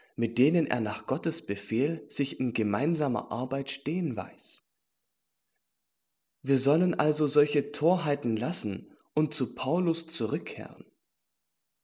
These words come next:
Welch ein herrliches Beispiel von Bescheidenheit gibt er uns, dass er andere anruft, ihm zu helfen.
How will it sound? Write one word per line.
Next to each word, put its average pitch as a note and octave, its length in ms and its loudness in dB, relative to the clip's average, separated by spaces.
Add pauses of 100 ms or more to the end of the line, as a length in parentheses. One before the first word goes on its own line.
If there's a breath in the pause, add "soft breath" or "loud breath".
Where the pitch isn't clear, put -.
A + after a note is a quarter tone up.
(540)
Welch E3 400 4
ein C#3 120 0
herrliches D#3 600 -2
Beispiel D3 600 -2
von C3+ 240 -4
Bescheidenheit C3 800 -4
gibt - 220 -8
er G#2 120 -4
uns, - 380 -8 (420 soft breath)
dass D3+ 220 2
er - 320 0
andere D3 540 0
anruft, C3 640 -2 (300 soft breath)
ihm F3+ 240 4
zu C3 220 2
helfen. F3+ 540 -6